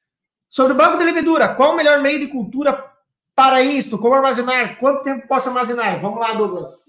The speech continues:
Bacana essa tua pergunta, tá? Particularmente, como cervejeiro caseiro, o melhor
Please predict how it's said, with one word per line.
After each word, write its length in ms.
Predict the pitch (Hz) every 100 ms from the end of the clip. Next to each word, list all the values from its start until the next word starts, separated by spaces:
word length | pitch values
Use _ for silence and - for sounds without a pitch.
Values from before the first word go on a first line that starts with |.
| -
Bacana 460 | 180 226 226 262
essa 180 | 262 262
tua 140 | 262
pergunta, 420 | 262 285 247 185 156
tá? 340 | 196 247 - - _ _ _ _ _ _ _ _ _ _
Particularmente, 1040 | 302 392 440 370 320 254 202 220 285 -
como 240 | 185 262 294
cervejeiro 580 | 302 294 254 190 233 202
caseiro, 720 | 180 147 196 254 208 - - _ _ -
o 100 | 302
melhor 760 | 320 262 262 330 302 165 139